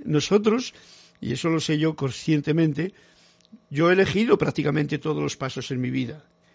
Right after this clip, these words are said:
De una forma u otra, pero más o menos siempre muy consciente, porque he sido más bien un poquito autónomo, ¿no? O sea, que desde el principio he dicho, "Yo tengo que buscar algo más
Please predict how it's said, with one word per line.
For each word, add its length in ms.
De 100
una 180
forma 320
u 20
otra, 220
pero 140
más 200
o 40
menos 260
siempre 380
muy 140
consciente, 440
porque 220
he 40
sido 580
más 320
bien 180
un 100
poquito 640
autónomo, 800
¿no? 240
O 40
sea, 280
que 100
desde 220
el 60
principio 500
he 60
dicho, 300
"Yo 260
tengo 220
que 100
buscar 640
algo 320
más 360